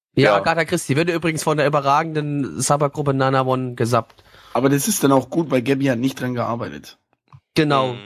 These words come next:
Speaker 1: dann könnt ihr es euch anschauen, weil Gabby nicht dran gearbeitet hat, sonst wäre das absolute
Speaker 2: Außer in
Speaker 1: Grütze
Speaker 2: den
Speaker 1: wie
Speaker 2: ersten
Speaker 1: immer.
Speaker 2: fünf oder sechs Folgen. So.
Speaker 1: Ja, die solltet ihr auch einfach skippen und geht einfach zu den Folgen, wo Gabby nicht Q C oder R C gemacht hat.
Speaker 2: Passiert eh nix in den ersten sechs, fünf oder sechs Folgen, aber es passiert auch nix in den ne-,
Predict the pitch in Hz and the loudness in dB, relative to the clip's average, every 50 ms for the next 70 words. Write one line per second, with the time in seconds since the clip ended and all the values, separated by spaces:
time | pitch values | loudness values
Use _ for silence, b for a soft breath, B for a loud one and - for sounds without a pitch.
0 | 107 127 - 135 139 131 165 160 156 147 147 151 147 131 127 139 139 139 - 135 | -10 -2 0 0 0 2 0 -2 -2 0 0 0 0 0 0 0 0 0 0 0
1 | 131 135 131 127 135 131 127 123 127 120 - - 117 117 117 110 98 113 110 113 | 0 2 0 0 0 -2 0 -2 -4 -4 -2 -2 0 0 2 2 0 0 0 0
2 | 110 107 110 107 113 107 - 127 120 127 123 - 135 123 120 120 123 117 - - | -2 -2 0 -2 -2 -2 -2 -4 -6 -6 -6 -4 -4 -2 -2 -2 -2 -2 -2 0
3 | - - 107 110 113 127 123 123 127 127 113 104 95 117 110 104 98 98 - - | 2 2 2 4 4 4 4 4 2 0 0 2 2 2 2 2 0 -2 -2 -4
4 | 139 127 123 - 123 120 117 120 120 - - - 113 110 107 104 104 B B B | -6 -6 -4 0 2 2 2 2 -2 -8 -8 -6 -4 -4 -4 -4 -8 B B B
5 | B B B B B B B B - - - 139 131 117 104 120 120 117 - - | B B B B B B B B -4 0 2 4 4 4 2 0 -2 -6 -6 -6
6 | 165 135 180 175 175 180 190 180 196 185 160 180 175 170 175 170 - - - 208 | -4 -2 -2 -2 -2 -2 -4 -2 -2 -2 -2 -2 -2 -2 -4 -6 -6 -6 -6 -6
7 | 208 - 208 190 165 160 - 190 175 151 160 156 165 151 - - 160 156 151 - | -4 -2 -4 -4 -4 -4 -4 -2 -2 -2 -2 -2 -4 -4 -4 -4 -2 -2 -2 0
8 | 160 147 147 147 143 139 139 139 135 131 131 120 120 110 - - - 113 - - | 0 0 0 0 -2 -4 -2 -2 -2 -2 -2 -2 -4 -4 -4 -4 -4 -2 0 0
9 | 110 107 107 101 104 110 80 98 107 - - 107 104 104 101 101 98 101 - 101 | 0 2 2 2 2 2 2 0 -2 -2 -2 -4 -4 -2 -2 -2 -4 -4 -4 -6
10 | 101 - - 123 123 135 135 - - 135 135 131 110 - 120 120 117 - 113 117 | -4 -2 -2 0 2 2 2 2 2 2 2 2 -2 -4 -4 -4 -2 0 0 0
11 | - - 117 113 117 113 - - 127 117 117 113 110 110 107 107 - - 113 110 | 0 -4 -4 -2 -2 -2 -4 -6 -6 -2 0 2 2 2 0 -2 -4 0 0 0
12 | 107 107 104 95 - - 104 107 - - 127 113 - - 120 120 - 107 113 120 | 0 0 -4 -6 -2 0 2 2 2 2 -2 -2 0 -2 -2 -2 -2 -2 -4 -4
13 | 117 - - 104 113 117 113 110 110 | -8 -8 -4 -4 -4 -4 -2 -2 -4